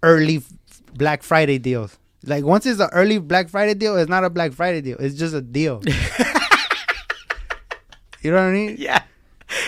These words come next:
Speaker 2: It's just a deal. Fuck, I never thought about it like that.
Speaker 1: It's just a, "Hey, you wanna buy this?" Or,
Speaker 2: Yeah.
Speaker 1: "Hey,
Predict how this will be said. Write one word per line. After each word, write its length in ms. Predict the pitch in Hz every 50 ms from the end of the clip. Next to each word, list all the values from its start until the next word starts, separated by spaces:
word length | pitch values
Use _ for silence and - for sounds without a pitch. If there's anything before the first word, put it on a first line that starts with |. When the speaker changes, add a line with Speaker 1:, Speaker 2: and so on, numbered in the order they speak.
| -
Speaker 2:
It's 240 | - 262 285 302 311 247
just 220 | 302 294 302 254
a 120 | 262 262
deal. 480 | 240 208 202 262 262 269 247 226 185 175
Fuck, 300 | 160 - 196 202 196 185
I 80 | 190 202
never 200 | 220 208 190 156
thought 220 | - 165 175 190
about 220 | 190 170 156 147
it 60 | 147 143
like 160 | 135 131 127
that. 220 | 127 123 113 113 - -
Speaker 1:
It's 160 | 156 160 151
just 200 | 165 196 202 190
a, 100 | - 165 143 -
"Hey, 360 | 180 185 185 170 135 110 104 - _ _ _ _ _ _ _ _ _ _ _ _ _
you 180 | - 175 214
wanna 260 | 254 247 190 156 139 117
buy 240 | 113 131 135 139
this?" 240 | 139 147 156 156 156
Or, 100 | 165 143
Speaker 2:
Yeah. 220 | 135 120 117 113 -
Speaker 1:
"Hey, 460 | 185 196 196 170 139 113 113 120